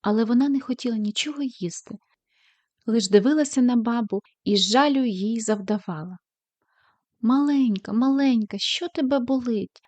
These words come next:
Не лишай стару без лишки молока.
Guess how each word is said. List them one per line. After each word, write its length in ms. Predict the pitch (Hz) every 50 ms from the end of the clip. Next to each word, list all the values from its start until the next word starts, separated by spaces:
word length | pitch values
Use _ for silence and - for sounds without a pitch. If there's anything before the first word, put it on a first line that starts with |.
| _ -
Не 160 | 269 285 320
лишай 460 | 330 370 349 - - 349 339 320 294
стару 400 | - - - 269 269 269 277 277
без 260 | 233 226 254 254 240 262
лишки 420 | 254 262 294 277 - - - 277
молока. 600 | 254 254 254 247 262 254 - - 233 208 196